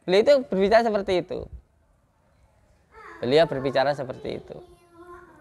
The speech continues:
Bahkan beliau pernah menyatakan, pernah menyampaikan kepada saya bahwa nanti pada akhirnya yang menjadi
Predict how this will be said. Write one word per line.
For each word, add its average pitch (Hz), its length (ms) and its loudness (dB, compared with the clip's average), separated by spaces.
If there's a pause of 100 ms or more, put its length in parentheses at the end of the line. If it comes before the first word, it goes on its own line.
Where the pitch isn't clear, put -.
(400)
Bahkan 185 320 2
beliau 185 560 2 (560)
pernah 156 220 -6
menyatakan, 156 580 -4
pernah 156 240 -2
menyampaikan 156 480 -2
kepada 151 240 0
saya 170 240 2
bahwa 175 300 0
nanti 165 340 -2 (1120)
pada 135 320 2
akhirnya 160 640 0 (1040)
yang 160 240 2
menjadi 147 880 0